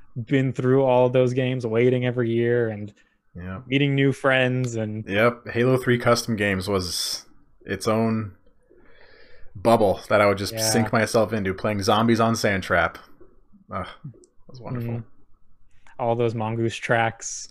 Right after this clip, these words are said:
Speaker 2: Oh my god, yeah. I mean, we can still play them, but we just, it, it'll be, you know, H D and sixty F P S. <laughs>
Speaker 1: Yeah,
Speaker 2: It won't
Speaker 1: but
Speaker 2: have
Speaker 1: it
Speaker 2: that,
Speaker 1: was
Speaker 2: that nostalgic charm to it.
Speaker 1: Exactly. It was that time of our lives when
Speaker 2: Yeah.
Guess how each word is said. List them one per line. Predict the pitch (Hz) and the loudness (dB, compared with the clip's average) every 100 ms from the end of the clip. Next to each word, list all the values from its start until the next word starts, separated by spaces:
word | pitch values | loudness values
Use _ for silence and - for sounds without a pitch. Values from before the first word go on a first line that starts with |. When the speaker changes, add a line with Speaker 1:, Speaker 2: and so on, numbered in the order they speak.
| - | -2
Speaker 2:
Oh | 131 143 131 | 4 6 6
my | 127 117 | 4 -4
god, | 101 113 117 110 | -4 -2 -2 -4
yeah. | 104 107 113 | -6 -8 -6
I | |
mean, | 139 147 | -2 -2
we | |
can | 151 143 | 0 -4
still | - 170 | 4 4
play | 123 - 123 117 | 4 2 6 6
them, | 98 92 92 | 6 2 0
but | 85 82 - - - - - - - | -2 -2 -6 -20 -20 -20 -20 -20 -16
we | - | -14
just, | - - | -14 -10
it, | - 98 - | -6 -6 -4
it'll | 95 | -6
be, | 87 87 78 113 | -4 -4 -6 -8
you | |
know, | 85 80 | -6 -6
H | 95 87 - | -6 -8 -6
D | 92 | -6
and | 82 | -6
sixty | - 92 - | -10 -10 -10
F | - | -8
P | 95 | -4
S. | - - - | -4 -4 4
<laughs> | - - - | 4 4 -4
Speaker 1:
Yeah, | 117 110 107 | -2 -2 -2
Speaker 2:
It | 135 | 0
won't | 123 | 2
Speaker 1:
but | |
Speaker 2:
have | 139 | 4
Speaker 1:
it | 156 | 4
Speaker 2:
that, | 160 | 2
Speaker 1:
was | 139 - - - | 0 -10 -18 -4
Speaker 2:
that | 107 95 | -2 -2
nostalgic | 101 - 113 101 98 | -4 2 2 2 -4
charm | - 104 98 85 | -8 -6 -4 -4
to | 78 | -6
it. | 71 - - - | -6 -10 -20 -14
Speaker 1:
Exactly. | 127 113 113 107 117 | -12 -8 -8 -4 -2
It | |
was | 123 | 0
that | 139 127 | 0 0
time | 135 120 | -6 -4
of | 110 | -2
our | 107 | -2
lives | 104 101 101 104 - - | -2 -4 -6 -8 -10 -10
when | - | -6
Speaker 2:
Yeah. | 80 76 | -4 -6